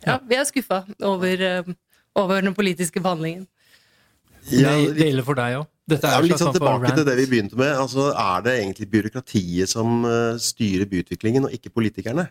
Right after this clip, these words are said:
Speaker 3: Eh,
Speaker 2: Du har sagt at det er byråkratiet, det har vi slått fast.
Speaker 3: Ja, det har vi slått fast. Og det, og da kan man vel også si, er man skuffet over politikerne? Nei. Jeg tror at det å være politiker er, å sitte oppi dette her er ganske komplisert, altså. Det er ikke så lett å helt, eh, stå imot,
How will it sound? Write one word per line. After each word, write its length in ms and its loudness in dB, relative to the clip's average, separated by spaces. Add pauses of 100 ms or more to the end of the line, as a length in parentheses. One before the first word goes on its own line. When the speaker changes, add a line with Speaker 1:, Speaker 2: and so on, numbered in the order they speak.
(320)
Speaker 3:
Eh, 600 2
Speaker 2:
Du 80 2
har 60 0
sagt 240 -2
at 100 -2
det 100 -2
er 80 -2
byråkratiet, 640 -2
det 80 0
har 80 -2
vi 120 -6
slått 220 -6
fast. 340 -8
Speaker 3:
Ja, 80 0
det 100 2
har 80 0
vi 80 -4
slått 160 -12
fast. 580 -4
Og 100 6
det, 240 4
og 100 0
da 100 0
kan 120 -2
man 140 2
vel 120 2
også 120 -10
si, 80 0
er 120 -4
man 120 0
skuffet 420 -4
over 120 -8
politikerne? 520 0
Nei. 300 0 (720)
Jeg 280 4
tror 160 4
at 80 -2
det 100 4
å 80 2
være 180 0
politiker 420 0 (140)
er, 260 -2 (220)
å 140 -2 (220)
sitte 340 0
oppi 180 2
dette 180 0
her 220 -2
er 60 -4
ganske 480 -2 (180)
komplisert, 560 0
altså. 220 -6 (220)
Det 100 -8
er 60 -4
ikke 180 0
så 40 2
lett 260 -10
å 380 2
helt, 340 -8
eh, 340 2
stå 240 0
imot, 280 -2